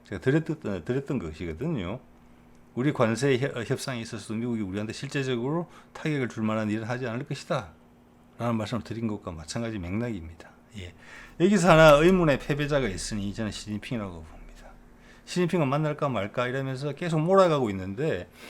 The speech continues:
지금 전 세계적으로 엄청나게 중요한 미팅이 푸틴, 트럼프, 그 다음 이재명, 그 다음 김정은, 내지 그 사이에 푸틴, 김정은이 있을 수 있어요.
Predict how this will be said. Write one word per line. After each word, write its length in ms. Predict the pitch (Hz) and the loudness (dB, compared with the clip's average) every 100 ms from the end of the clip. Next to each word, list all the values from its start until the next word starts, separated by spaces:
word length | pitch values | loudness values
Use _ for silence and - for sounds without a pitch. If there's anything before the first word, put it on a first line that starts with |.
| - - | -14 -4
지금 180 | 170 160 | -2 2
전 160 | 160 | 2
세계적으로 440 | 160 175 165 156 151 | 2 2 2 2 0
엄청나게 380 | 160 185 185 143 | 0 0 -2 -2
중요한 400 | 110 107 127 120 | -2 0 0 -2
미팅이 580 | 107 - 104 107 147 117 - - - | -4 -4 -4 -2 -4 -8 -18 -20 -10
푸틴, 380 | - - 156 156 - - - - - - - - - - - - | -8 -2 0 0 -4 -10 -12 -14 -16 -18 -18 -20 -20 -20 -20 -14
트럼프, 360 | - 117 113 85 - - - | -2 -2 -2 -10 -12 -16 -10
그 100 | 117 | 2
다음 260 | 131 143 143 - - - | 8 8 6 -6 -16 -6
이재명, 600 | 107 104 135 135 104 76 - - - - - - - | -4 2 4 4 2 0 -8 -10 -10 -12 -14 -16 -4
그 100 | 139 | 4
다음 360 | 156 160 143 | 8 8 4
김정은, 680 | - 123 113 156 156 101 78 - - - - - - - - - - - - - - - - | 2 4 6 8 8 6 4 -8 -18 -20 -20 -20 -20 -20 -20 -20 -20 -20 -20 -20 -20 -20 -8
내지 180 | 131 143 | -2 0
그 160 | - 123 | 2 4
사이에 420 | 156 143 139 135 | 6 6 4 2
푸틴, 400 | 165 160 175 156 | -4 0 2 4
김정은이 440 | 127 113 127 120 | 4 4 4 2
있을 180 | 95 101 | 0 -4
수 140 | - | -6
있어요. 440 | 90 - 90 151 | -8 -6 -2 -2